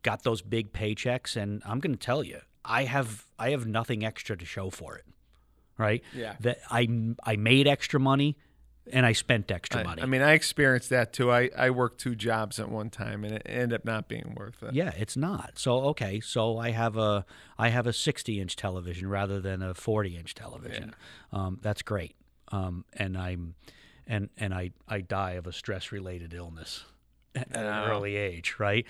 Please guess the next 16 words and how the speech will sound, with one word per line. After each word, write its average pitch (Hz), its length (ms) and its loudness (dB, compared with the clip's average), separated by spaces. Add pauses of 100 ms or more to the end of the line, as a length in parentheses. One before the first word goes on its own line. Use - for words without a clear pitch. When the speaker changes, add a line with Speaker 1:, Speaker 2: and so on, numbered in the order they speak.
(200)
Speaker 1:
And, 135 240 2
and 147 200 4
maybe 180 260 6
that's, 156 460 6 (480)
um, 113 520 2 (180)
you 104 280 -4
know, 113 240 0
maybe 139 280 4
that's 143 200 8
alarmist 113 800 2
and, 104 520 0
and, 98 560 0 (120)
and, 95 500 -4 (160)
and 101 220 -6
dramatic, 101 640 2 (460)
but, 107 420 2